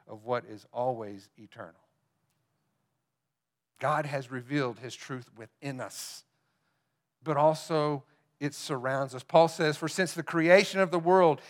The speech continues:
his invisible attributes, his eternal power and divine nature have been clearly seen, being understood through what has been made, so that everyone with-,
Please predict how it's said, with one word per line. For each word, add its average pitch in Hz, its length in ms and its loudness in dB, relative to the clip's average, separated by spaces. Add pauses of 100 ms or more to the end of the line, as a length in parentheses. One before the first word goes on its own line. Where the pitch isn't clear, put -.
his 170 180 4
invisible 180 800 4
attributes, 147 960 0 (520)
his 120 180 -16
eternal 170 400 0
power 165 540 6
and 139 100 -4
divine 160 460 4
nature 151 400 -2 (200)
have 160 140 6
been 160 180 0
clearly 196 540 6
seen, 170 320 -4
being 160 240 0
understood 165 720 0 (220)
through 170 140 0
what 170 300 6
has 160 300 2
been 147 400 -4
made, 143 600 -2 (500)
so 143 220 -6
that 131 160 -4
everyone 202 560 0
with-, 180 180 -8